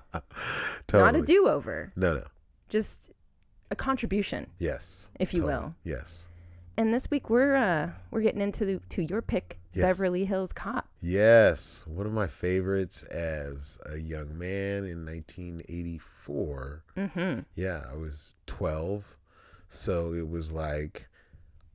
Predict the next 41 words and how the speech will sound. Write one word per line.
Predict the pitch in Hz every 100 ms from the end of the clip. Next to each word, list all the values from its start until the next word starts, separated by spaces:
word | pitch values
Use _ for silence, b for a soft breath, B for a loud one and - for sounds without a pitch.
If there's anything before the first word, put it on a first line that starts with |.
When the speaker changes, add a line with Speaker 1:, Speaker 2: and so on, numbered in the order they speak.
| - _ - -
Speaker 2:
a | 101
little | 104 113
bit | 104 110
on | 107 101
the | 92
risque | 80 92 - - 98 98
side, | - 95 92 92 98 98 101
you | 101
know, | 101 98
'cause | 101 90
of | 87
all | 87
the | 85 78
cursing | - 95 90 - 98 95 95 95
and |
everything. | 92 90 92 87 98 95 98
You | 98
know, | 95 95
at | 92 -
twelve, | 123 117 107
of | 107
course, | - 117 -
I | 95
was | 101 87 - - b b b -
versed | 87 78 104 101 - 85
in | 92 85
cursing. | 92 85 - 90 90 98 -
I | 90
knew | 98 95 85
all | 80 80
the | 82
words. | 80 78 233 - 277 226 -
Speaker 1:
<laughs> |
Speaker 2:
I |
used | 214 101 101
Speaker 1:
Right. | 170 160
Speaker 2:
them. | 90 98
I | 107
used | 113 107 95
them | 92
properly, | - 95 80 92 90 95 107